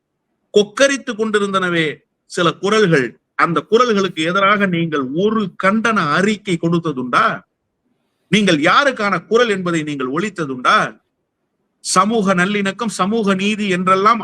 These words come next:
அடையாள அரசியலை பேசுகிற நீங்கள், சிக்கந்தரும் கந்தரும் சேர்ந்து நிற்கிற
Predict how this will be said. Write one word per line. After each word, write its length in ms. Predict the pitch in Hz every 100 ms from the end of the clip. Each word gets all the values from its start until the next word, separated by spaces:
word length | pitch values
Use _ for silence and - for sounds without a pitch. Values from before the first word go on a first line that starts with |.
| -
அடையாள 460 | 151 190 220 214 196 175
அரசியலை 560 | 151 180 - 175 160 139 _
பேசுகிற 500 | 180 185 - 156 135
நீங்கள், 440 | 120 151 139 127 143 151 _ _ _ -
சிக்கந்தரும் 600 | 202 202 226 214 233 214
கந்தரும் 480 | 185 208 220 208 -
சேர்ந்து 360 | 208 226 202
நிற்கிற 360 | 180 180 180